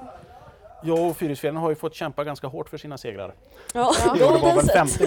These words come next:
Speaker 2: Golden Set i, igår här, så att,
Speaker 3: Mm.
Speaker 2: eh, det är ju spännande i och för sig. Men ni nämnde det innan, ni, ni bor båda två och tränar fortfarande i Uppsala.
Speaker 1: Mm.
Speaker 2: Eh, och Cissi, du är på rig, Riksdagsgymnasiet,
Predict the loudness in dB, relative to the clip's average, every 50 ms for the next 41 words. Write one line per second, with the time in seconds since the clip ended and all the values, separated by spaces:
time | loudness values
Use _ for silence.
0 | 2 2 2 2 2 0 0 0 0 0 -2 -2 -4 -4 -6 -12 -20 -20 -20 -20
1 | -20 -20 -18 -10 -8 -6 -4 -2 -2 0 0 0 0 -2 -4 -8 -8 -10 -10 -10
2 | -10 -12 -12 -10 -10 -10 -8 -10 -10 -10 -10 -10 -10 -8 -8 -10 -10 -10 -10 -10
3 | -12 -14 -16 -12 -12 -10 -8 -8 -8 -10 -10 -14 -20 -20 -20 -20 -20 -14 -12 -12
4 | -10 -10 -8 -8 -8 -8 -8 -8 -8 -6 -6 -6 -6 -8 -10 -12 _ _ _ _
5 | _ _ _ -12 -10 -10 -10 -12 -14 -16 -16 -16 -16 -14 -14 -14 -14 -14 _ -14
6 | -14 -14 -14 -14 -14 -14 -12 -12 -12 -14 -16 -18 -16 -16 -16 -14 -14 -14 -14 -16
7 | -16 -16 -14 -14 -14 -14 -14 -16 -20 _ _ _ _ -16 -14 -14 -14 -16 -18 _
8 | _ _ _ _ _ _ _ _ _ _ _ _ _ _ _ _ _ _ _ _
9 | _ _ _ _ _ -18 -16 -14 -14 -14 -14 -14 -14 -14 -14 -16 -16 -14 -14 -14
10 | -12 -12 -14 -14 -14 -16 -18 -20 _ _ _ _ _ _ _ _ _ _ _ _
11 | _ _ -12 -8 -6 -6 -6 -6 -8 -12 -14 -18 _ _ _ _ _ -18 -10 -4
12 | -2 -2 -2 -2 -4 -6 -8 -10 -10 -10 -10 -12 -12 -12 _ -20